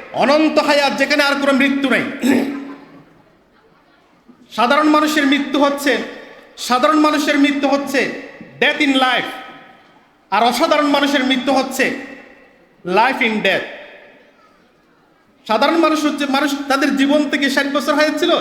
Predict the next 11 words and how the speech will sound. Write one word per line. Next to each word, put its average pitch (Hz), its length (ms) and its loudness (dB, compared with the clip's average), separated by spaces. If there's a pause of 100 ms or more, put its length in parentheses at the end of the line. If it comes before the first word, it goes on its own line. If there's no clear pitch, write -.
(220)
শেষ - 280 -2
হয়ে 247 140 2
গিয়েছে 240 240 0
বাজেট। 196 360 -2 (1200)
আর 262 200 0 (200)
অসাধারণ 311 520 2
যারা 294 160 2
মানুষ, 285 280 2 (640)
যারা 226 120 2
আল্লাহর 311 300 2
এই 320 80 2